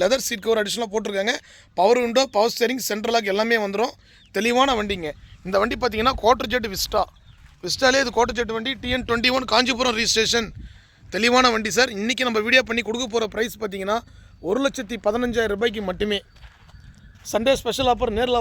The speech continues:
வாங்க. இந்த வண்டிக்கு டீசல் டேங்க் ஃபுல் பண்ணி கொடுத்துடலாம். அபி கார்ஸ்ல பார்த்தீங்கன்னா ரெண்டு வண்டி தான் அவைலபிளா இருக்கு. Already இந்த வண்டி நம்ம வீடியோ பண்ணியிருப்போம்.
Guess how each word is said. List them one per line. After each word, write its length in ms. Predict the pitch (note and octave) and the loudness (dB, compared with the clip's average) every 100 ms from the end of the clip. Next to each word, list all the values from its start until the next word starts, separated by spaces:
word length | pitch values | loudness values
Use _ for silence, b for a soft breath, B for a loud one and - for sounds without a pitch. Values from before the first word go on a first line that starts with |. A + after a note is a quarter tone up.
| A3 | 0
வாங்க. 160 | G#3+ C4 | 0 -2
இந்த 120 | A3+ G3 | -4 -4
வண்டிக்கு 220 | A3+ A#3+ G3 | -4 -6 -6
டீசல் 220 | A#3+ C4 | -4 -2
டேங்க் 160 | A3+ A3 | -4 -4
ஃபுல் 140 | A3 A3+ | -6 -6
பண்ணி 140 | A3 | -6
கொடுத்துடலாம். 360 | G3 G3+ G#3 A#3 | -6 -4 -2 -2
அபி 120 | G3 A#3 | -2 -4
கார்ஸ்ல 220 | A3 G#3+ | -4 -4
பார்த்தீங்கன்னா 340 | G3 G#3 A3+ F#3+ | -6 -4 -2 -2
ரெண்டு 160 | A3 | -4
வண்டி 140 | B3+ A#3 | -4 -2
தான் 80 | A#3 | -2
அவைலபிளா 340 | G#3+ G#3+ G3+ G3+ | 0 -2 0 0
இருக்கு. 160 | G3+ D4 B B B | 0 -8 B B B
Already 220 | F3+ G#3 A#3+ | 4 4 2
இந்த 100 | G#3 | 0
வண்டி 120 | A3+ | 0
நம்ம 120 | A3 F#3+ | 0 0
வீடியோ 160 | A3 G#3 | 2 2
பண்ணியிருப்போம். 400 | G3+ A3+ G#3+ C#4+ | 2 0 0 -2